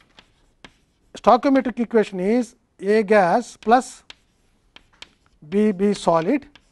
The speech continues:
going to R solid R R plus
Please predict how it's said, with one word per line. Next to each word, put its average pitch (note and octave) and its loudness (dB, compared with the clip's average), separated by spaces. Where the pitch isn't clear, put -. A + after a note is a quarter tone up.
going G3 4
to D4 -2
R G3 4
solid F#3 -2
R D#3+ 2
R F#3 -2
plus - 0